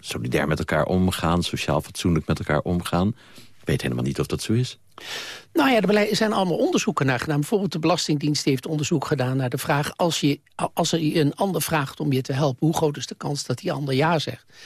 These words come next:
Speaker 2: dat is een heel groot deel, zeventig tot tachtig procent. En dan hebben misschien mensen ook nog goede reden om eventueel nee te zeggen. Dus dat is echt positief. Ehm, eh, ik heb ook aan, aan het, eh, W O D C, het onderzoekscentrum van het ministerie van Justitie, gevraagd:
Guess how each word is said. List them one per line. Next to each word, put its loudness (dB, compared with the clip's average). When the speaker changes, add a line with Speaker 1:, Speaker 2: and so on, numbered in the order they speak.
Speaker 2:
dat -2
is 0
een 0
heel 2
groot -6
deel, 2
zeventig 0
tot -4
tachtig -4
procent. -2
En 0
dan 2
hebben 4
misschien 2
mensen 2
ook -2
nog 0
goede 2
reden 0
om 0
eventueel 0
nee 2
te -4
zeggen. 0
Dus -2
dat 2
is -2
echt -2
positief. 0
Ehm, 4
eh, 0
ik 0
heb 0
ook 0
aan, -4
aan -2
het, -4
eh, 2
W 4
O 0
D -8
C, 0
het 0
onderzoekscentrum -2
van 0
het -2
ministerie -2
van -2
Justitie, -2
gevraagd: -2